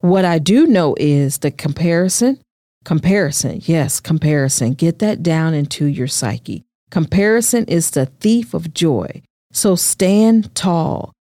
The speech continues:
prepare for your journey, and above all, walk in your purpose,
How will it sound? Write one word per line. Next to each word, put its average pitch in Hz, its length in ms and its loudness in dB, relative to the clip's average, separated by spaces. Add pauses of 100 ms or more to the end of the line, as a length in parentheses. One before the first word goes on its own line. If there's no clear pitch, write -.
(100)
prepare 220 520 2
for 185 280 0
your 175 240 2
journey, 151 580 2 (460)
and 156 220 2
above 175 600 0 (140)
all, 147 480 0 (360)
walk 170 520 0 (200)
in 156 520 2
your 156 560 0 (100)
purpose, - 760 -4